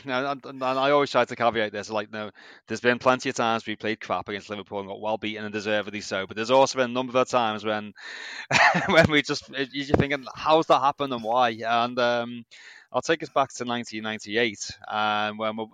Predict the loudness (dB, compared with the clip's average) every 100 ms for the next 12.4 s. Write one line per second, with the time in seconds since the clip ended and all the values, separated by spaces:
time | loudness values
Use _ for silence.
0 | -8 -2 2 2 0 -2 2 4 4 2
1 | -2 -2 -4 -8 -10 -10 -8 -6 -4 -6
2 | -8 -8 -6 -8 -10 -18 -20 -20 -10 -6
3 | -6 -8 -14 -14 -10 -6 -4 -4 -6 _
4 | _ _ _ _ 2 2 4 0 -2 -6
5 | -2 2 2 2 2 4 4 2 -4 -8
6 | -2 2 2 0 -2 -6 -10 -14 -6 -2
7 | 0 0 -2 0 0 0 -4 _ -6 -2
8 | 0 2 0 -4 -8 -8 -4 -4 -4 -6
9 | -2 2 4 4 0 -6 -12 -10 -10 -6
10 | -8 -8 -10 -8 -8 -8 -12 -14 -14 -8
11 | -8 -8 -10 -12 -12 -8 -4 -4 -6 -8
12 | -8 -4 0 0